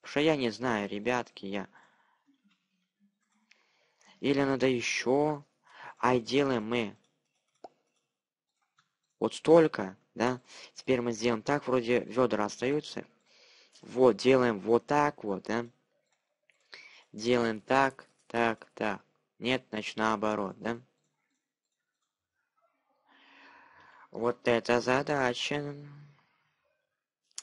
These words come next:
Ребятки, я не знаю, как тортик делать. Вот, ну, я думаю, я правильно сделал.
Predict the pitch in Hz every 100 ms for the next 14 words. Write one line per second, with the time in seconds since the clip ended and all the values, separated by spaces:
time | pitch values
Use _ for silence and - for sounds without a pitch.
0 | _ _ _ - - 127 131 123 110 -
1 | 143 160 139 117 123 110 104 - 110 -
2 | 117 131 147 135 - - - - 135 139
3 | - 151 - _ _ _ _ _ _ _
4 | - 110 113 113 113 120 120 120 110 104
5 | 117 135 135 107 107 95